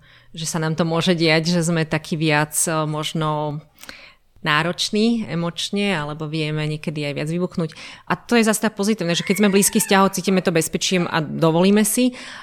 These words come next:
A čo môže byť také na tom vzťahu dieťa-rodič problematické je, že aby sme to dieťa z-, ako keby nevyužívali na to, aby sme si uľavovali, hej?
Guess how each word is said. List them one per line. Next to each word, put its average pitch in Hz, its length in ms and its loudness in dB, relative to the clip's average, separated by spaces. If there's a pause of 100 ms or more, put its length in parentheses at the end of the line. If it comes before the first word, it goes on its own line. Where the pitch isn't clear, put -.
(140)
A 175 180 -2
čo 202 180 2
môže 285 240 4
byť 240 180 2
také 214 240 0
na 170 300 2
tom 175 160 -6
vzťahu 190 320 0
dieťa-rodič 170 580 0 (460)
problematické 175 720 0
je, 170 200 4 (140)
že 175 140 2
aby 165 240 0
sme 180 300 2
to - 160 -4
dieťa 160 340 -2
z-, - 340 -8
ako - 180 -16
keby 160 220 -8
nevyužívali 165 520 0
na 147 100 2
to, 160 140 -2
aby 147 120 -2
sme 160 140 -4
si - 140 -4
uľavovali, 151 800 4
hej? 165 160 -2